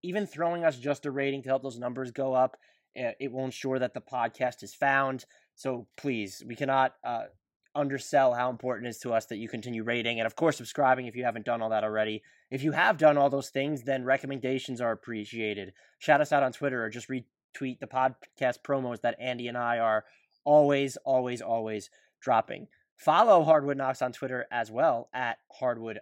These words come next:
Knocks. You can follow Andy on Twitter at Andrew D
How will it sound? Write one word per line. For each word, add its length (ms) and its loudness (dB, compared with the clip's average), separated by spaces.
Knocks. 500 -8
You 120 -8
can 180 -6
follow 320 0
Andy 500 -4
on 200 -4
Twitter 400 -4
at 260 2
Andrew 440 -6
D 300 -10